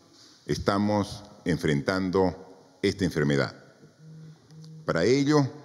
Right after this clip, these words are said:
renovamos nuestro compromiso, nuestro esfuerzo y nuestra voluntad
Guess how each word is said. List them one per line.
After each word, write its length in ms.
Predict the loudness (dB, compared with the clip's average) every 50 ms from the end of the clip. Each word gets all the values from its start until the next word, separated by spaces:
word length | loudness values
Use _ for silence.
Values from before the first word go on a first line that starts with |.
| -20 -20 -20 -20 -20 -20 -20 -14 -4
renovamos 640 | -2 0 2 4 4 4 4 4 2 2 2 2 0 -4 -12 -16 -18 -20 -20 -20 -20 -20 -20 _ _ -4
nuestro 300 | -4 -4 0 0 0 2
compromiso, 800 | 2 2 2 2 4 6 6 6 6 6 4 4 2 0 0 0 -4 -8 -14 -20 -20 -20 -20 -20 -20 _ _ _ _ _ _ _ _ _ _ _ _
nuestro 340 | -4 -4 -4 -2 -2 -4
esfuerzo 640 | -2 2 4 4 4 4 0 0 0 0 0 0 -2 -6 -12 -18 -20 -20 -20 -20 _ _
y 120 | -4 0 2
nuestra 280 | 2 2 2 0 -2
voluntad 680 | 2 2 2 2 4 2 2 2 2 0 -2 -2 -4